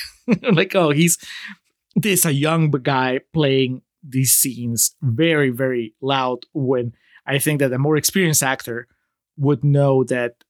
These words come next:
this is more powerful and more interesting if you just tone it down a little. But he just, I mean, he goes for it, and bless him, but, <laughs> uh, but, but I like the energy and, like, the, you know, Denzel always, he has that persona that is very,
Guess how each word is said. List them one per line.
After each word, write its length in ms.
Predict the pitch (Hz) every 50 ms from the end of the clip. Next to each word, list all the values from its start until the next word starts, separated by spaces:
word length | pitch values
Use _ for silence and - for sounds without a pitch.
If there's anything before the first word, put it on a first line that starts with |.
| _ _
this 300 | - 139 117 143 139 117 131
is 140 | 127 -
more 180 | 135 135 135 -
powerful 720 | - - 135 131 131 127 120 123 - 127 123 120 120 - -
and 80 | 127
more 180 | 127 123 123 131
interesting 580 | 135 143 - - 131 127 - - - 127 117 -
if 160 | - 131 120 123
you 120 | 123 120
just 340 | 117 - - - - _ -
tone 240 | - 180 185 170 156
it 140 | 147 127
down 260 | 120 147 143 143 139 131
a 60 | 123
little. 320 | 117 107 101 - - _ _ _ _ _ _ _ _ _ _ _ _ _ -
But 80 | - -
he 120 | 180 175
just, 320 | 135 - 135 120 - -
I 100 | - 135
mean, 160 | 120 123 113 107
he 120 | - -
goes 220 | 127 123 120 -
for 140 | - 117 113
it, 100 | 110 -
and 100 | - 104 - _ _ _ _ -
bless 300 | 139 147 170 165 - -
him, 180 | 143 123 131 117
but, 280 | 143 135 - - - - - - - - _ _ -
<laughs> 920 | 208 - - 233 - - _ _ - - _ - - - - - 226 180 -
uh, 240 | 139 139 135 139 135 -
but, 180 | - 180 - 180
but 120 | 175 180
I 100 | 208 233
like 260 | 240 240 240 226 185
the 100 | 170 196
energy 360 | 214 220 214 180 160 180 151 151
and, 100 | 147 143
like, 240 | 135 135 - - _
the, 100 | - 180
you 120 | 190 262 277
know, 200 | 262 220 220 - - - -
Denzel 460 | 180 180 196 185 180 175 226 208 196 190
always, 320 | 175 156 156 160 160 160 -
he 120 | - 180 190
has 180 | 180 170 160 -
that 160 | 165 156 -
persona 480 | 151 135 - - 156 143 127 123 120 110
that 160 | - 127 131
is 120 | 131 123
very, 380 | 117 127 131 123 120 120 -